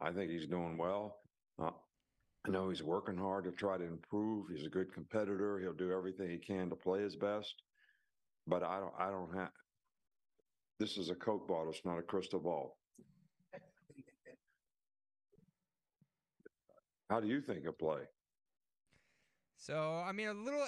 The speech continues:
Speaker 2: uh, antagonistic there. <laughs> I mean, is that just who Nick Saban is, right? Is he just gonna do that no matter what? I mean, we, I feel like you, me especially, <laughs> I got a little bit of that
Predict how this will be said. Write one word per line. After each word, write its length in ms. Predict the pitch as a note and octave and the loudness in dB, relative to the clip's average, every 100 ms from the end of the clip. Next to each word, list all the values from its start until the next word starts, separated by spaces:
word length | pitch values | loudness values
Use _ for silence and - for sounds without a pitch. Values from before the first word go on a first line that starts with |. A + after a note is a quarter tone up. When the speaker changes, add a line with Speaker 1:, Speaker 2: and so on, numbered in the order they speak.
| - - | -2 -2
Speaker 2:
uh, 260 | F3 E3+ F3 D#3+ | 0 2 0 -2
antagonistic 1120 | D#3 - F#3+ F3 E3 D#3 E3 - - E3+ D3 C#3+ | -4 -2 0 0 0 2 0 -2 -2 2 2 4
there. 520 | D3 D3 D3+ D3+ C#3 _ _ _ _ _ _ - _ _ _ _ - | 4 4 4 2 -2 _ _ _ _ _ _ -20 _ _ _ _ -10
<laughs> 380 | - F3+ F3 - | -8 -4 -4 0
I 100 | F3 | 0
mean, 180 | F#3+ F#3+ | 2 0
is 140 | F3 | 2
that 240 | G#3 A3+ F3+ | 2 0 0
just 220 | G3+ - | -4 0
who 140 | G3+ | 0
Nick 240 | F#3+ F#3+ - | 0 -2 -2
Saban 440 | - F3 E3 D#3+ D3+ | -2 0 0 -2 0
is, 640 | D#3+ E3 F3+ F3+ D#3+ - D#3 | 2 2 2 0 -4 -6 0
right? 340 | D3+ D#3+ E3 | 2 2 0
Is 100 | D3+ | -4
he 100 | E3+ | -4
just 200 | D#3 C#3+ | -4 -4
gonna 200 | D#3+ D3+ | -2 -2
do 220 | D3 D#3+ D#3+ | -2 -2 0
that 240 | D#3 D#3 | 0 0
no 160 | E3 E3 | 0 0
matter 300 | D3+ D3+ C#3+ | 0 -2 -2
what? 460 | C3+ D#3 F3 F#3+ E3 | 0 0 2 0 -2
I 80 | |
mean, 200 | D#3+ D#3+ | -2 -2
we, 120 | D#3 - | -2 0
I 160 | D#3+ F3+ | 0 0
feel 200 | G3+ F#3+ | 0 0
like 200 | E3 D3 | 0 -4
you, 80 | F#3+ _ _ _ _ _ | -10 _ _ _ _ _
me 380 | D3 D#3+ A#3 C#4+ | -4 0 0 0
especially, 680 | B3+ - C#3+ G3 G#3+ G3 F3+ | 0 -2 0 0 0 0 2
<laughs> 0 | |
I 80 | E3 | 0
got 340 | D#3 A3+ G3 | 2 2 2
a 40 | F3 | 0
little 240 | E3+ F3 | 0 0
bit 180 | D#3+ E3+ | 0 0
of 80 | D#3 | 2
that 160 | D#3+ | 2